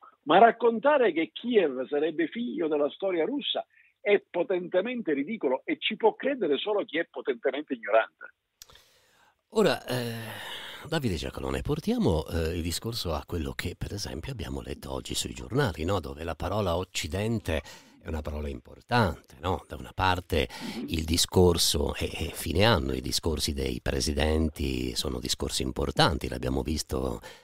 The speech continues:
Speaker 2: per esempio con quello di Sergio Mattarella, con un grande profilo
Speaker 1: Certo.
Speaker 2: istituzionale. Abbiamo sentito il discorso di Putin che dice semplicemente,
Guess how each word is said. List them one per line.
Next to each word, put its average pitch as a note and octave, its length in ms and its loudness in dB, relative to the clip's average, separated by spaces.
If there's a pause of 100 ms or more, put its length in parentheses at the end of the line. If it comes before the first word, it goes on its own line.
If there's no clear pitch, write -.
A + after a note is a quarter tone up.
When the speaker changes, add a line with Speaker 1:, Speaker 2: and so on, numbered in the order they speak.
Speaker 2:
per - 120 -6
esempio C#2+ 440 -2
con C2+ 160 -10
quello D2 240 -8
di C#2 100 -6
Sergio - 380 -4
Mattarella, C2 680 0
con B1 140 -8
un B1 160 -2
grande E2+ 400 6
profilo - 360 -6
Speaker 1:
Certo. - 160 -2
Speaker 2:
istituzionale. B1 680 -8 (360)
Abbiamo F#2 680 2
sentito D#2+ 460 2
il C#2+ 80 2
discorso D#2 540 2
di C#2 120 0
Putin C3 420 2
che - 160 -4
dice D#2+ 260 0
semplicemente, F#2+ 1040 2